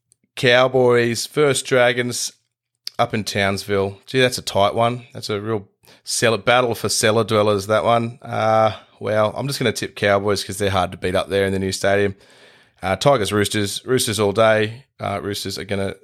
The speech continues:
march through them. Although the Tigers, if they can not have so many brain fades, they might be right in it. But, uh, Roosters, I think, too strong. Uh, I really, after looking at the Roosters last week, I think that they're gonna be a real chance this year. Uh, Sharks, Raiders.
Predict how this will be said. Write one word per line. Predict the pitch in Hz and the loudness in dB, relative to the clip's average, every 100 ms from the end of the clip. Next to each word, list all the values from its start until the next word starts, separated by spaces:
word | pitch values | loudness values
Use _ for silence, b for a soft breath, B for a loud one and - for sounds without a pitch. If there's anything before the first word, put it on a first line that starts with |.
| - | -6
march | 101 98 - - | -2 0 -2 -6
through | - 98 | -6 -4
them. | 101 101 | -2 -4
Although | 117 117 120 | -2 2 2
the | 113 | 2
Tigers, | - 135 131 117 - B B B B | 0 0 2 -2 -6 B B B B
if | 139 - | -10 -2
they | 131 | -2
can | 127 127 113 _ _ _ | -2 -6 -8 _ _ _
not | 151 156 | -2 0
have | 139 131 | 2 2
so | 135 | 0
many | 123 | 0
brain | 98 110 120 135 | 2 2 2 2
fades, | - 127 175 170 - | 2 0 0 -4 -6
they | 104 | -2
might | 110 110 - | 0 -2 -4
be | 113 107 - - | -8 -8 -10 -6
right | 156 139 117 | 0 2 2
in | 107 | -2
it. | - - | -4 -12
But, | - 82 - | -14 -12 -8
uh, | 71 69 | -8 -4
Roosters, | 98 95 98 92 | -4 -4 -6 -8
I | 95 | -8
think, | 95 - | -8 -10
too | - 95 | -8 -6
strong. | - 95 92 95 - | -4 -4 -4 -6 -10
Uh, | 98 95 92 | -8 -4 -4
I | 92 _ _ _ B B B B | -6 _ _ _ B B B B
really, | - 127 123 107 - | 2 2 2 -2 -2
after | 98 113 - | 0 0 2
looking | 127 135 | 0 2
at | 107 | 0
the | 104 | 0
Roosters | 110 101 104 98 | 0 0 -2 0
last | 95 95 104 | 0 0 -2
week, | 95 - | -2 -2
I | 92 | -6
think | - 95 | -4 -8
that | - - | -6 -6
they're | 95 | -4
gonna | 95 92 | -4 -2
be | 90 | -4
a | |
real | 90 95 98 95 | -2 2 2 2
chance | 92 95 90 - | 0 -2 -4 -6
this | 98 - | -8 -6
year. | 87 90 - b b b b b _ - _ _ _ | -6 -8 -10 b b b b b _ -20 _ _ _
Uh, | 101 104 | -2 0
Sharks, | - - 139 135 - | 2 4 4 2 0
Raiders. | 151 156 165 165 - | 2 4 2 -2 -4